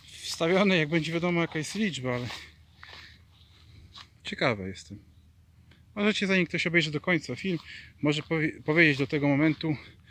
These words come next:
ile będzie belek, bo to jeszcze będzie jeden przerywnik do bel, bo kolejne pole ostatnie. Także możecie teraz pisać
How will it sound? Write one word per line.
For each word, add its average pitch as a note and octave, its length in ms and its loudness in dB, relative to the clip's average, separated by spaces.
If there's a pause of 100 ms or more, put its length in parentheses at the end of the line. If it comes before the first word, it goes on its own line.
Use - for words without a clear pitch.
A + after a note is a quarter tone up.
(280)
ile D3 160 2
będzie C#3+ 280 4
belek, C#3 580 -2 (460)
bo D#3 80 -8
to E3+ 100 2
jeszcze D3+ 300 0 (460)
będzie C#3 220 0 (240)
jeden C#3 260 0
przerywnik E3 600 0 (1300)
do C#3+ 120 0
bel, D#3+ 320 2 (2000)
bo C3 120 -10
kolejne C3 320 2
pole D3 220 0
ostatnie. C#3 480 -4 (1500)
Także F3+ 240 4
możecie F3 280 -2
teraz D#3+ 220 0
pisać - 640 -8